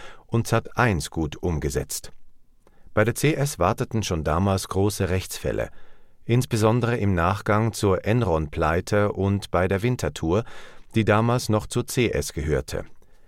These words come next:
Beide wurden gut gelöst, wobei sich Rohner das Hauptverdienst zurechnete, was nicht unumstritten ist.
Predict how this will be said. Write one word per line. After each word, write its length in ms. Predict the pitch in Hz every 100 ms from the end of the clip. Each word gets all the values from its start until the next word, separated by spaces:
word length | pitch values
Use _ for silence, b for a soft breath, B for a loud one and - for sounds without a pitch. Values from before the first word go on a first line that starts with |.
| b b b b b -
Beide 400 | 113 131 151 143
wurden 240 | 117 131
gut 220 | 117 120 -
gelöst, 540 | 143 98 - - - - - _ - _ - -
wobei 300 | 104 95 98
sich 260 | 104 92 -
Rohner 340 | 98 113 127
das 260 | 101 87 -
Hauptverdienst 720 | 98 - - 104 110 113 -
zurechnete, 760 | 117 107 107 - 104 - 117 147 - - -
was 280 | 104 107 113
nicht 340 | 131 - -
unumstritten 760 | - 135 92 71 - 73 - -
ist. 380 | 139 - -